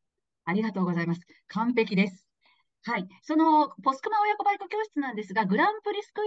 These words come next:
エアの日本郵便特設ブースというところで開催されまして、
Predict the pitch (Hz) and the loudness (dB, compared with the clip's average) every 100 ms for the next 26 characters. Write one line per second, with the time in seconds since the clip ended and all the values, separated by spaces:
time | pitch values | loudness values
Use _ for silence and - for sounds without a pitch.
0 | 403 330 233 226 226 190 - 440 453 453 | -2 -2 -2 -4 -6 -4 0 2 2 -2
1 | 453 381 196 180 - 403 - 415 415 - | -2 -2 -6 -6 -8 -8 -8 -8 -10 -12
2 | 214 226 240 254 233 294 262 - 226 226 | -10 -8 -6 -6 -4 -4 -4 -4 -6 -6
3 | 226 226 226 214 214 226 - 285 | -6 -6 -6 -8 -8 -8 -6 -6